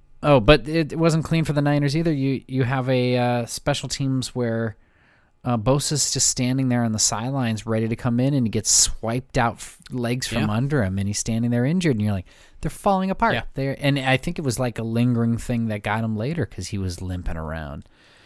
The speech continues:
Speaker 1: So it wasn't, yeah, it wasn't a, uh,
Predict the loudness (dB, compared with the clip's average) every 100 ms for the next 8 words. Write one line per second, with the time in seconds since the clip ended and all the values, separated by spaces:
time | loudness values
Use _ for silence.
0 | -20 -20 -20 -20 -20 -14 -6 -4 -4 -8
1 | -18 _ -2 2 6 6 4 2 0 -2
2 | -6 0 4 4 4 4 4 4 2 2
3 | 0 0 -2